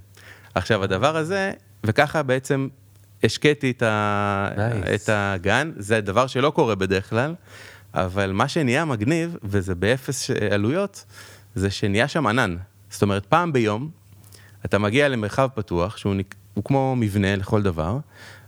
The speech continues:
Speaker 1: ואתה נמצא בתוך ענן.
Speaker 2: מה, ערפל כאילו?
Speaker 1: בערפל.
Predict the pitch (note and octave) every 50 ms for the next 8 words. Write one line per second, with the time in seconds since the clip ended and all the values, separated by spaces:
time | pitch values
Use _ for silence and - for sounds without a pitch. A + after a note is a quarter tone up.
0 | - - F2 G2 G2+ F#2+ - A2 G#2 G#2 G2+ - E3 E3 E3 D#3+ E3 D#3 - D#3+
1 | D#3 D3 D3 C#3 C3+ C3 - - - - - - D2+ C#2+ C2+ C#2 C2+ - - -
2 | G2 G#2 B2 - - - D#2+ F#2+ G2+ A2+ B2 C3+ C3+ - F#3 F3+